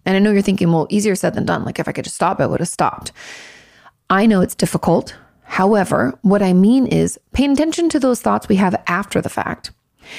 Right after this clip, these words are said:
And instead of allowing our brain to continue down that path, we know it really well. We don't, it's not helpful. We've had those thoughts before, right? Instead of doing that,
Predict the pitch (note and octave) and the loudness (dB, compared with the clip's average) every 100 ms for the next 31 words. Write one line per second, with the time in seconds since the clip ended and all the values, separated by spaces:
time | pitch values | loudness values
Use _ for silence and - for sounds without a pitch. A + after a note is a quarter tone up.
0 | - - G#3 G#3 - A#3 C#4+ A#3+ G#3+ G#3+ | -8 0 4 4 2 0 2 2 4 2
1 | A3 G3 F3+ G3 F#3 - F#3+ B3+ C4+ G#3+ | 2 2 2 2 2 0 0 2 2 2
2 | G3 - - - G#3+ B3+ A3+ F3 - C#3 | 0 0 -4 -4 -2 0 2 0 0 0
3 | B2+ C#3+ G#3+ A3 A3 - _ _ - - | 0 0 0 2 0 -2 _ _ -20 -20
4 | _ - G3+ A#3+ A3+ A3 - - - G#3 | _ -6 -2 0 0 0 -4 -2 0 2
5 | G#3+ G#3 - D#3 E3 - - A2+ G#3 F#3 | 2 0 0 -2 0 -4 -4 -4 -4 0
6 | F#3 - - _ _ _ _ _ _ _ | 0 -2 -8 _ _ _ _ _ _ _
7 | _ _ _ _ _ - G#3 G#3+ A#3+ F#3+ | _ _ _ _ _ -4 0 2 4 4
8 | B3+ | 0